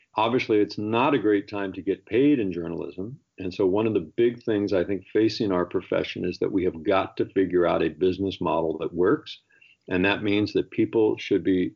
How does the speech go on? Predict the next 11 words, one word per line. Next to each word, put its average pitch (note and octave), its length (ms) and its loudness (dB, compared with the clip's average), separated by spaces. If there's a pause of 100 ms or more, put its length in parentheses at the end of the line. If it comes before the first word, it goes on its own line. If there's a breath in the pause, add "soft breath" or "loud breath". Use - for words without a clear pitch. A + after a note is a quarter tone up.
talking G#2 520 -2
to F#2+ 140 0
their E2+ 220 2
friends B2+ 480 2
and F2 200 -2
neighbors A2+ 540 2
and - 160 -10 (100)
parents A#2+ 420 0
and - 120 -8
so A#2+ 200 2
forth A#2+ 300 2